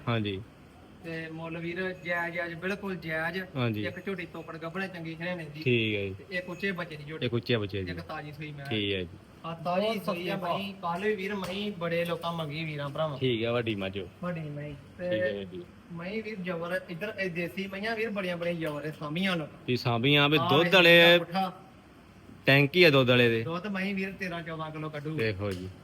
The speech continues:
Speaker 1: ਪੇਟ
Speaker 2: ਜਿੱਡੀ
Speaker 1: ਪੂੜੇ ਦੀ
Speaker 2: ਮਹੀਂ ਆ ਨਾ।
Speaker 1: ਦੇਖੋ, ਮੈਂ ਬਹੁਤ ਸਾਫ਼ ਤੇ ਸੁਥਰੀ।
Speaker 2: ਪਰ ਮਹੀਂ ਦੀ
Speaker 1: ਦੇਖੋ,
Speaker 2: ਇੱਕ ਸਿਫਤ ਵੀਰ ਹੈਗੀ
Speaker 1: ਪੂਰੇ
Speaker 2: ਆ।
Speaker 1: ਚਿਗਾਟੇ ਗੁੱਠੇ ਆ ਬਰਾਬਰ।
Speaker 2: ਜਿੰਨੀ ਮਹੀਂ ਦੇ ਵਿੱਚ ਜਾਨ ਆ ਨਾ ਵੀਰ।
Speaker 1: ਹਾਂਜੀ।
Speaker 2: ਹਿਸਾਬ ਨਾਲ ਸੜਕ ਤੇ ਗੱਡੀ ਲਾਈ।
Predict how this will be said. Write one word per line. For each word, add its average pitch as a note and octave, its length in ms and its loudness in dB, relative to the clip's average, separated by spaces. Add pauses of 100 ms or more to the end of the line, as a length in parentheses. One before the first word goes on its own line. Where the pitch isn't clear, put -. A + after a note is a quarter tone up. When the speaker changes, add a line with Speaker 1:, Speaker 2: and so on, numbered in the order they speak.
(180)
Speaker 1:
ਪੇਟ A2 140 2
Speaker 2:
ਜਿੱਡੀ D#3 180 0
Speaker 1:
ਪੂੜੇ E3 200 4
ਦੀ E3 80 2
Speaker 2:
ਮਹੀਂ F#3+ 100 6
ਆ F3+ 40 4
ਨਾ। E3 60 4
Speaker 1:
ਦੇਖੋ, E3 180 4
ਮੈਂ A2+ 260 2
ਬਹੁਤ A#2+ 440 2
ਸਾਫ਼ G#2+ 320 0
ਤੇ A2+ 120 0
ਸੁਥਰੀ। A2 400 -4 (220)
Speaker 2:
ਪਰ G#3+ 180 8
ਮਹੀਂ A3 260 4
ਦੀ A#3+ 80 6
Speaker 1:
ਦੇਖੋ, A3 200 2
Speaker 2:
ਇੱਕ G#3 260 -4
ਸਿਫਤ G3 240 -2
ਵੀਰ G#3 220 2
ਹੈਗੀ G3+ 220 4
Speaker 1:
ਪੂਰੇ F3+ 140 6
Speaker 2:
ਆ। E3 40 0
Speaker 1:
ਚਿਗਾਟੇ B2 420 2
ਗੁੱਠੇ B2 300 2
ਆ C3 80 2
ਬਰਾਬਰ। A2+ 460 0
Speaker 2:
ਜਿੰਨੀ F#3 300 4
ਮਹੀਂ G3 200 2
ਦੇ A3 100 4
ਵਿੱਚ G#3+ 160 2
ਜਾਨ D#3 400 -2
ਆ F#3+ 100 0
ਨਾ F#3+ 120 2
ਵੀਰ। D3 200 -2 (100)
Speaker 1:
ਹਾਂਜੀ। A2 280 -2
Speaker 2:
ਹਿਸਾਬ - 840 -6
ਨਾਲ E3 100 -4
ਸੜਕ D#3+ 260 -6
ਤੇ G#3 140 -2
ਗੱਡੀ D#3+ 240 -2
ਲਾਈ। C#3+ 300 -6